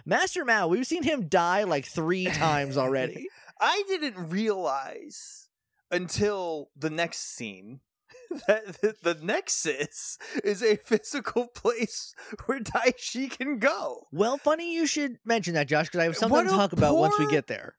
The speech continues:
Speaker 2: What a poor choice of words for <laughs> Master Ma. Why didn't he just say the connection of
Speaker 1: Well,
Speaker 2: Jared
Speaker 1: that
Speaker 2: and the
Speaker 1: would, you know,
Speaker 2: lion
Speaker 1: that's a great question.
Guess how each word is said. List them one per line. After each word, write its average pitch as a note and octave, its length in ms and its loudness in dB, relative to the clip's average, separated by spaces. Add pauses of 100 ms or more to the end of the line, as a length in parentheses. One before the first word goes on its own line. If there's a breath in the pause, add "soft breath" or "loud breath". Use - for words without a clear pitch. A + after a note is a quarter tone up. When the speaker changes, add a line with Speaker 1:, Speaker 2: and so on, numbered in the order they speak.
Speaker 2:
What A3+ 300 0
a A#4 120 4 (120)
poor F#4+ 420 2
choice E4 440 -2
of E4 200 -8
words D#4+ 380 0
for D4+ 240 0
<laughs> - 40 -8
Master D4 460 0
Ma. D4 120 -4 (160)
Why D#3+ 240 2
didn't C4+ 220 -4
he A3+ 140 -2
just F3+ 320 -2
say D#3+ 420 -2 (140)
the D#3+ 160 0
connection D#3+ 880 -2
of E3 180 -2
Speaker 1:
Well, G3+ 140 6
Speaker 2:
Jared A#3 140 4
Speaker 1:
that C4+ 140 6
Speaker 2:
and E4 100 0
the F#3+ 80 4
Speaker 1:
would, F3+ 60 -2
you G3+ 140 4
know, - 20 2
Speaker 2:
lion D#4+ 120 6
Speaker 1:
that's E4+ 160 2
a F#4 40 -4
great F4 220 0
question. E4+ 400 6